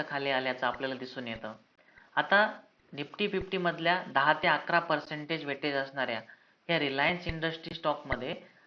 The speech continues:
एका दिवसामध्ये साडेचार ते पाच टक्के डाऊनसाइड येणं म्हणजेच काय असतं की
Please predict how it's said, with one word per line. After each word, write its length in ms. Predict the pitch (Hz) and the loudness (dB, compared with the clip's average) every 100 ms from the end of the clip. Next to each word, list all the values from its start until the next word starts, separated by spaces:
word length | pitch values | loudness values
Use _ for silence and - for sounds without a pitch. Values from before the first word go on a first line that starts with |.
| _ _ - | _ _ -4
एका 280 | 170 165 233 | -2 6 6
दिवसामध्ये 500 | 214 214 214 214 214 | 6 2 2 2 2
साडेचार 480 | 190 170 180 185 180 | 0 0 4 2 2
ते 40 | 185 | 0
पाच 280 | 175 175 - | 2 2 0
टक्के 320 | - - 180 | -6 -6 -2
डाऊनसाइड 500 | 160 151 151 165 151 | 0 -2 -2 -2 0
येणं 200 | 143 147 | 0 -2
म्हणजेच 380 | 143 139 147 - | -4 -6 -6 0
काय 120 | 147 | 2
असतं 280 | 120 - - | 2 -2 -6
की 240 | 196 226 | -6 -8